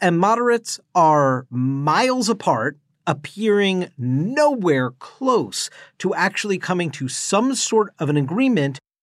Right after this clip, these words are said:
to move forward on either of these two critical pieces of the Biden agenda, that bipartisan infrastructure bill and that Build Back Better social spending bill known as the reconciliation bill.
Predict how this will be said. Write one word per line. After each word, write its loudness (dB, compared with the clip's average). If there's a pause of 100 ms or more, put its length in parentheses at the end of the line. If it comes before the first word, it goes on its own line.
to 2
move 2
forward 0 (360)
on 2 (100)
either 2
of 0
these -4
two -2
critical -2
pieces -8 (300)
of -6
the 0
Biden 2
agenda, 0
that -8 (100)
bipartisan -2
infrastructure -2
bill 0 (200)
and 2
that -2
Build 2
Back 2
Better 2
social 2
spending 2
bill 0
known 0
as -4
the 0
reconciliation 0
bill. -18